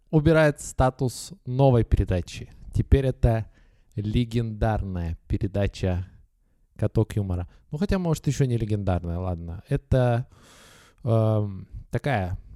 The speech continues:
middle, да? <laughs> Middle, уверенная в себе, э, полная надежд передача Максима Каткова, и я ее бессменный ведущий Максим Катков. Здравствуйте.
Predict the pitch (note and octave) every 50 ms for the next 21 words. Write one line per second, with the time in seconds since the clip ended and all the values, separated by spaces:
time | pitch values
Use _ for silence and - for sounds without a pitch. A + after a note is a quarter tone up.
0 | - - - G#2 A2 A#2+ D#3 G3+ G#3+ D3+ B2+ G2 F2+ F2 F2+ - - - - G#2
1 | A2 G#2+ A2+ C#3 D3+ D#3+ - - - - - - - - - - - - - -
2 | _ - - - - - - - - _ _ _ _ _ - A2+ C3 F3 G#3+ G3
3 | F3 F#3 F3+ E3+ D#3+ D3 C3+ A#2 - _ - - - C#3+ D3 C#3 E3+ F3+ F3 F3
4 | E3 D#3+ D#3 D3+ C#3 - - - B2 B2 C3 C#3+ D#3+ E3+ F#3+ G3 - - _ _
5 | _ _ _ - _ _ _ _ _ - _ - D#3+ B2 A#2 A2+ A2 G#2+ G#2 G#2
6 | G#2 G2+ G2 G2+ - - - _ _ _ _ _ _ _ _ _ _ _ E3+ E3+
7 | F3+ F3 E3 D#3 D3 C3+ B2 B2 A#2+ A#2 A2+ A#2 C3+ D#3+ D#3+ - - - - _
8 | - B2 A#2+ A2 G#2 A#2 B2+ B2+ - - C3+ A#2+ A2 G#2 - - - A#2+ A2 G#2+
9 | G2+ G#2 - - - D3+ D#3+ D#3 D3+ D#3 D3+ C3+ B2 A#2+ C#3 D3 D3 C3+ B2+ A#2+
10 | A2 - - - - C3 B2+ A#2+ A2+ G#2+ G#2 B2 B2+ - - G#2+ G#2 G2 F2+ -
11 | - B2 A2+ G#2 G#2 - - - F#2 F#2+ - - - _ _ - _ _ - -
12 | - - _ _ _ - A2 G#2+ A2+ A#2+ A2+ A2 - - - - G#2 F2+ F2